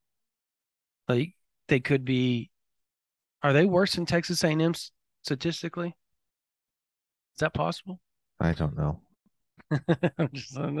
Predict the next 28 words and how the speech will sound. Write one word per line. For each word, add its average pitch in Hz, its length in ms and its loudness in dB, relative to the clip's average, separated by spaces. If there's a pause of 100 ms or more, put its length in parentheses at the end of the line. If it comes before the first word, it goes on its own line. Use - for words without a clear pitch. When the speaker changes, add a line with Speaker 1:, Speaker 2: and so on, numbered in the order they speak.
(680)
Speaker 1:
I 135 100 0
just 139 160 -4
know 139 120 -2
that 127 100 -6
they're 123 100 -6
bad 113 280 -2
offensively, 113 600 -8
A 113 120 -6
and 113 100 -10
M 110 160 -14
is, 110 200 -14
so, 120 220 -10 (580)
um, 147 680 4
they 139 120 4
were 135 100 4
decent 139 340 -2
tonight, 131 320 -6
though. 147 240 -10 (880)
But 190 160 6
I 208 100 6
think 226 160 2
that's 208 180 6
your 165 60 2
selling 156 300 6
point 131 240 0
to 127 60 -6
Caden 120 200 -2
McDonald. 123 500 -8